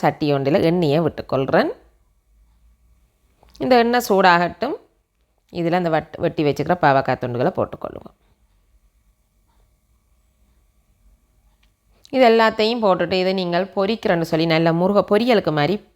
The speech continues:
பொரிக்கிறையில ஒரு முக்கா பதத்துக்கு பொரிஞ்சு வரட்டும். அந்த அளவுக்கு விட்டுக்கொள்ளுவோம்.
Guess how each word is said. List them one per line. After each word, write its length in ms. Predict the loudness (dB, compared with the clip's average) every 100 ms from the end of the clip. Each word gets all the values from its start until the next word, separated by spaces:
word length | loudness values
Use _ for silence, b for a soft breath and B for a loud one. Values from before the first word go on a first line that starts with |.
| _ -2
பொரிக்கிறையில 480 | -2 0 0 2 2
ஒரு 80 | -2
முக்கா 280 | 0 2 4 4
பதத்துக்கு 640 | 2 2 -2 -6 -4 -4 -4 b b b _ -2
பொரிஞ்சு 340 | 0 0 2 2
வரட்டும். 360 | 0 -6 -6 0
அந்த 160 | 2
அளவுக்கு 340 | 2 0 -2 -2
விட்டுக்கொள்ளுவோம். 560 | -4 -6 -6 -6 -8